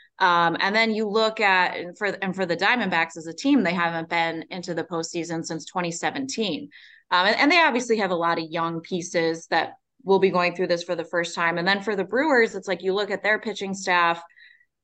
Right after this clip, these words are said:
you know, for Burns, Woodruff, Peralta, they've all been here before. Um, combined, they have eighteen games of,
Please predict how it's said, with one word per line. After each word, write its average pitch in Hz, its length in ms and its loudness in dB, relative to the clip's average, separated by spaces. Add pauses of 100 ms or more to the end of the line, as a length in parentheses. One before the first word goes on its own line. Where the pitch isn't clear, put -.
(220)
you 208 120 -4
know, 185 100 0
for 190 160 -4
Burns, 202 560 0
Woodruff, 202 520 -4
Peralta, 185 840 2 (140)
they've 190 260 2
all 190 160 4
been 185 240 0
here 185 200 -4
before. 175 800 0 (120)
Um, 151 480 -6 (160)
combined, 190 880 2
they 190 120 0
have 185 240 -2
eighteen 196 500 -2
games 180 600 -2 (140)
of, 170 240 -4